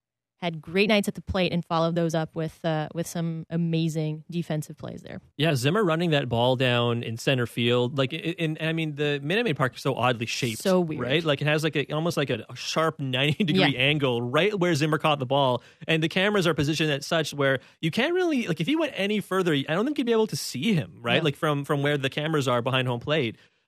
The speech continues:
Speaker 2: Uh, but, but either way, it's a fantastic catch. What, like, what do you think Zimmer's ceiling is, is for this ball club? 'Cause it's something we talked about pregame, and I just, I go back and forth on what his place is here. And again, it sounds odd to say after he had a home run and, and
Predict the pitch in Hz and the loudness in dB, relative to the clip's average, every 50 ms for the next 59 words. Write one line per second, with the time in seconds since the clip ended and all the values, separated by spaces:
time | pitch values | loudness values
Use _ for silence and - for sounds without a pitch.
0 | _ - 120 120 120 117 113 120 131 127 123 - 151 131 160 175 196 269 247 156 | _ -6 -4 -2 0 0 0 2 2 0 2 0 0 0 2 4 4 4 4 4
1 | 175 226 160 110 101 - 139 135 143 131 143 165 185 220 - - 127 - 147 147 | 4 4 2 0 -2 -2 0 2 2 2 4 2 2 2 0 -2 -2 -2 -2 -2
2 | 139 196 175 247 269 214 202 185 277 339 359 - _ - - 269 220 143 123 135 | -2 0 0 0 2 2 0 0 0 -4 -4 -6 _ -8 -6 -4 -4 -4 -2 0
3 | 147 147 151 151 143 131 127 - _ _ _ _ - - - - - 135 127 123 | 0 0 0 0 0 -2 -4 -8 _ _ _ _ -14 -12 -10 -8 -6 -2 0 2
4 | 127 127 127 120 117 113 113 107 107 107 - - 127 120 - - 110 110 - - | 2 2 2 2 0 0 0 0 -2 -4 -6 -4 -4 -4 -4 -6 -12 -12 -10 -8
5 | 117 104 101 - 113 104 139 175 185 - 269 285 330 320 294 254 - - 156 151 | -6 -6 -6 -6 -8 -6 -4 -4 0 0 0 0 0 -2 -4 -4 0 0 0 0
6 | 147 - 143 131 120 - - 127 117 120 139 151 156 180 214 - _ _ _ _ | 0 0 -2 -2 -4 -4 -6 -6 -4 -2 -2 0 0 -2 -4 -8 _ _ _ _
7 | _ _ _ - 143 143 143 147 151 - 170 185 254 - - - 180 170 254 311 | _ _ _ -2 0 2 2 2 0 0 0 0 0 0 0 -2 0 0 0 0
8 | 370 359 370 349 - 233 175 - - 131 120 135 139 139 139 - - - 139 135 | 0 0 -2 0 -2 -4 -4 -4 -4 -2 0 2 0 0 -2 -6 -10 -4 -2 0
9 | 131 127 123 123 120 123 117 _ _ _ _ _ _ _ - 123 131 196 220 202 | 2 2 2 2 0 -4 -8 _ _ _ _ _ _ _ -6 -2 0 2 2 2
10 | 190 160 - _ - - 127 117 120 135 - - 170 165 160 147 - - 165 165 | 0 0 -2 _ -10 -8 -6 -6 -6 -6 -4 -2 -2 0 0 -2 -2 -2 0 0
11 | 185 196 180 180 156 170 147 139 139 - - 202 202 185 151 - - 117 120 120 | 2 2 0 2 2 2 2 0 0 0 0 2 2 2 0 -2 -4 -4 -4 -4
12 | - - 120 - 123 120 123 123 123 127 123 127 120 120 117 113 117 123 110 107 | -4 -4 -4 -2 0 2 2 2 2 0 0 -2 -4 -2 -2 -2 -2 -2 -4 -2
13 | 117 127 123 117 117 117 117 120 113 113 110 110 117 113 110 | -2 -2 -2 0 0 0 0 0 0 -2 -4 -6 -8 -10 -12